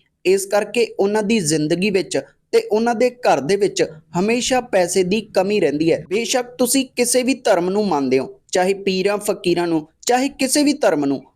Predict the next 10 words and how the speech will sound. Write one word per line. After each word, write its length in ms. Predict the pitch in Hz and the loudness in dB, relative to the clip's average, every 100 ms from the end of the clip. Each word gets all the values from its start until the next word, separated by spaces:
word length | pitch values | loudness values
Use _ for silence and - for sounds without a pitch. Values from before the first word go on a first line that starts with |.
| _ | _
ਹਰ 180 | 170 185 | 0 2
ਇੱਕ 320 | 220 220 - | 0 -2 0
ਧਰਮ 320 | 196 143 147 | 0 2 2
ਦਾ 240 | 170 196 - | 2 0 0
ਇਨਸਾਨ 580 | 160 147 - 143 160 - - _ - | 0 0 0 0 0 -4 -10 _ 0
ਇਹ 80 | |
ਤਰੀਕਾ 640 | 233 - 208 202 202 240 - | 0 2 0 0 0 0 2
ਅਪਣਾ 320 | 185 185 170 - | -2 0 0 0
ਸਕਦਾ 320 | 147 127 135 | 0 0 0
ਹੈ 240 | - - | -2 -6